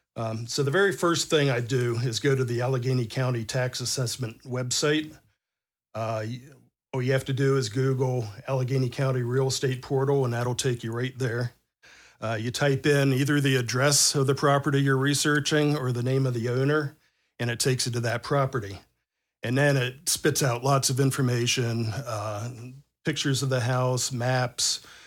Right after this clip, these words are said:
names of the owners, names of past owners, um, footprint of the house, all kinds of things.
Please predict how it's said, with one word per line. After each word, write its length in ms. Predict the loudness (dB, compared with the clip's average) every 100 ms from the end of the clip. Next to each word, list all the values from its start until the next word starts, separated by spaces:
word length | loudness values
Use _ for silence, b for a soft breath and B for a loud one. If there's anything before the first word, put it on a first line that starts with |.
| B B
names 300 | -2 0 0
of 80 | 0
the 180 | -2 -2
owners, 480 | -2 0 -2 -4 -4
names 260 | -6 -6
of 100 | -6
past 380 | -6 -4 -4 -4
owners, 680 | -4 -4 -4 -6 -6 -6 -8 b b _ _ _ _ -12
um, 360 | -10 -10 -12 -14 B B -6
footprint 380 | -4 0 0 0
of 60 |
the 100 | 0
house, 400 | -4 -4 -4 -6 -2
all 120 | -2
kinds 320 | 2 2 2
of 100 | -2
things. 380 | -6 -6 -6 -8